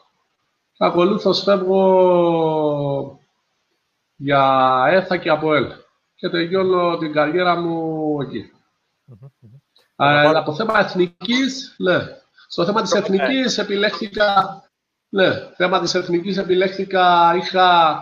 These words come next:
Speaker 1: στα δεκαπέντε μου, όταν άρχισα να βλέπω λίγο πιο σοβαρά το μπάσκετ,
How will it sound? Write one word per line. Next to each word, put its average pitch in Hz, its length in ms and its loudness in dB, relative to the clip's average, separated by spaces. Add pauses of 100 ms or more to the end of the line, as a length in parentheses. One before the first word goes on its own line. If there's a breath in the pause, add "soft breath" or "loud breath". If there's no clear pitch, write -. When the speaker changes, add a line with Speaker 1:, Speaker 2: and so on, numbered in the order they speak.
(140)
Speaker 1:
στα 156 240 -2
δεκαπέντε 190 600 0
μου, 185 120 -2
όταν 180 380 0
άρχισα 175 260 -6
να 165 100 0
βλέπω 175 220 -4
λίγο 175 180 -2
πιο 175 180 -6
σοβαρά 160 480 -2
το 160 300 -6
μπάσκετ, 165 540 -4